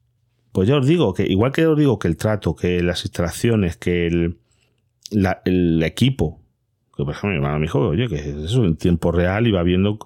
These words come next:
en una pantalla, le iban monitorizando con una ecografía para pincharle la anestesia en el brazo, le hice una ecografía para pinchar, pues un, un hospital universitario, y además le iba explicando el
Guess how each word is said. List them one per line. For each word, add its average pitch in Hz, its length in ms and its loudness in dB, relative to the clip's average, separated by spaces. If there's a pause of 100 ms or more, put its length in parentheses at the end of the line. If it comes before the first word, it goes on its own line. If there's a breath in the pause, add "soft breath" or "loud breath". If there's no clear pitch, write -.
(500 loud breath)
en 85 160 2
una 90 160 0
pantalla, 104 520 0
le 117 120 2
iban 92 380 2
monitorizando 95 1080 0 (680 soft breath)
con 92 180 0
una 90 100 2
ecografía 90 540 0
para 90 220 -2
pincharle 92 480 0
la 92 60 0
anestesia 92 440 -2
en 90 80 0
el 87 100 2
brazo, 90 300 -2
le 87 60 2
hice 92 160 -2
una 90 120 2
ecografía 87 520 -2
para 82 160 -2
pinchar, 90 320 -2
pues 87 180 -2
un, 87 440 0
un 82 100 -2
hospital 87 320 -2
universitario, 87 680 0
y 127 40 0
además 85 220 0
le 87 60 2
iba 80 120 0
explicando 85 760 0 (640 soft breath)
el 82 760 0